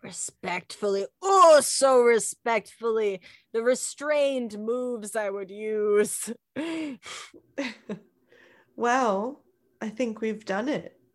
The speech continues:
Speaker 1: I think so. I, I think that's an episode of a podcast.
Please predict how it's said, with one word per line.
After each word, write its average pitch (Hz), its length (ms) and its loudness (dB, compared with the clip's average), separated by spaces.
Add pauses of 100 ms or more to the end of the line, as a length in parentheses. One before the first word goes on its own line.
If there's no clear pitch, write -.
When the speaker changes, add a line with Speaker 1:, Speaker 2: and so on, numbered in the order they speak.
Speaker 1:
I 277 100 -4
think - 340 -8
so. 196 720 -4 (600)
I, 240 440 4 (440)
I 254 100 -6
think 330 320 -6
that's 240 280 -2
an 269 100 0
episode 233 500 0
of 202 80 -6
a 254 80 -2
podcast. 254 960 -2